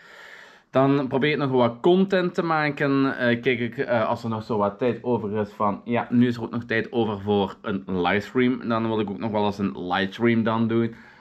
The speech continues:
Eh, dat gaat ook hoogstwaarschijnlijk ook veranderen vanaf twaalf, eh, november. Dus dat ik bijvoorbeeld alleen nog maar 's weekends ga vloggen. Misschien, dat is niet zeker, mensen. Dat is niet zeker.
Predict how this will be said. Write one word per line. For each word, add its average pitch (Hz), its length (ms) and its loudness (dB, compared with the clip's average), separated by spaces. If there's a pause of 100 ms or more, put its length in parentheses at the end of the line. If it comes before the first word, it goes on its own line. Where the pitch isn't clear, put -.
(200)
Eh, 117 480 2
dat 120 160 0
gaat 135 180 -6
ook 135 160 0
hoogstwaarschijnlijk 127 560 0
ook 117 100 -2
veranderen 117 560 0
vanaf 107 300 -2
twaalf, 113 560 0
eh, 104 320 0
november. 104 680 0
Dus 110 240 0
dat 104 240 -2
ik 110 160 -6
bijvoorbeeld 101 800 0
alleen 104 180 -2
nog 104 100 0
maar 98 120 0
's - 100 -14
weekends 120 340 0
ga 120 160 -2
vloggen. 117 340 -2
Misschien, 143 1500 2
dat 143 140 2
is - 60 -12
niet 147 280 0
zeker, 139 560 2
mensen. 139 400 0
Dat 123 140 0
is 120 160 -6
niet 131 200 4
zeker. 120 460 0